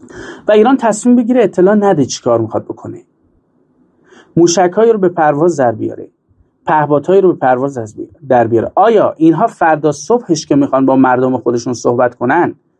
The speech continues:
اعلام می‌کنن که بخشی از پرتوبه ها رو زدیم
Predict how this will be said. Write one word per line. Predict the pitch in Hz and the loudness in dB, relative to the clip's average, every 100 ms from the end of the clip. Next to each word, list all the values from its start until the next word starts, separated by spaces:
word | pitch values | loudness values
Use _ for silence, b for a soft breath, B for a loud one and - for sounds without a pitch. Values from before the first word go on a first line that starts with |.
| _ _ _ _ _ _ _ - | _ _ _ _ _ _ _ -4
اعلام | 165 156 170 226 | 2 4 4 2
می‌کنن | 226 220 220 214 | -2 -4 -4 -2
که | 196 | -2
بخشی | 190 208 - | -2 -2 -2
از | 170 165 | -2 -2
پرتوبه | 160 147 143 139 | -2 0 0 0
ها | 165 | 2
رو | 175 | 2
زدیم | 147 131 156 185 190 - | 2 2 4 2 0 -14